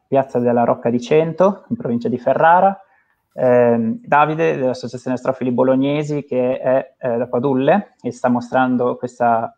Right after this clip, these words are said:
immagine in diretta, eh, acquisita col suo telescopio, e, mm, l'associazione astronomica Geminiano Montanari da Cavezzo, dall'osservatorio di Cavezzo.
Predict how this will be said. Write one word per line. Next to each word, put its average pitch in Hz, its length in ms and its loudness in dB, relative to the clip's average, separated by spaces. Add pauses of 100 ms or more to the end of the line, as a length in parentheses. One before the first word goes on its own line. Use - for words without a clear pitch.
immagine 123 540 2
in 117 60 0
diretta, 127 640 -4 (360)
eh, 113 60 -8
acquisita 123 540 -4
col 120 120 -6
suo 127 140 -2
telescopio, 135 720 0 (960)
e, 147 420 6
mm, 135 260 0 (320)
l'associazione 143 680 -4
astronomica 139 560 -4
Geminiano 135 380 -2
Montanari 131 720 2
da 120 140 -2
Cavezzo, 135 480 -4
dall'osservatorio 120 580 -4
di 120 80 -8
Cavezzo. 147 640 -4